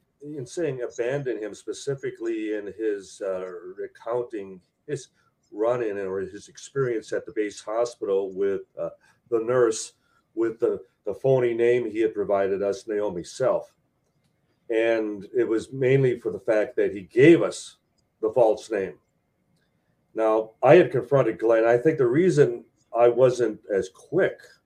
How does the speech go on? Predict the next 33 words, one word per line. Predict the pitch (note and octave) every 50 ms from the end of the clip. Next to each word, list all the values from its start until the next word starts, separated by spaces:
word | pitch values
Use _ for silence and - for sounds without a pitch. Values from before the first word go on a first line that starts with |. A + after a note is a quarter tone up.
| _ _ _
to | - G2
dismiss | G2+ F#2+ - - C3 F#3+ A3 - -
Glenn | - - G#2+ F#2+ F2 F2 F2+ F#2 - - _ _ _ _ -
was | A#2 G#2+ -
because | A#2+ A2+ A2+ G#2+ G#2
I | G#2+ G#2+
was | G2+ G2+ -
still | - A#2+ A2
in | F#2+ F2
contact | - - - C#3+ C3 - - - F2+ E2+ D#2+ -
with | E2 D#2+ - -
him, | - - - _ _ _ _ _ _ _ _ _ _ _ _ _ _ -
face | B2+ B2+ B2 -
to | - F#2+
face. | - B2 A2+ F2+ - - F#2+
I | G#2+ A#2+
was | B2 B2 - -
the | - A2+
one, | G2+ G#2+ A2+ A2+ A#2 A#2 A2+
and, | G#2+ G2+ G2 F#2 - _ _ _ _ -
and | G#2 G2+ F#2+
Tom | - B2 B2 B2 A#2+ -
Carey | - B2+ B2 A#2 A#2 A2+
was | A2 G#2 G2+ G2+ F#2 - G2
with | G#2+ B2+ C#3 C3+ - -
me | G#2 G2
at | F#2
the | G2+ F#2
time | - - G2 F2+ F#2 F#2+ F#2
when | F#2 F2+
I | F#2+ F#2+ F#2+
confronted | - - F#2 - - A#2 B2 C#3+ D3 - A2+ F#2 -
him | - F2+ E2+ D#2+ E2 E2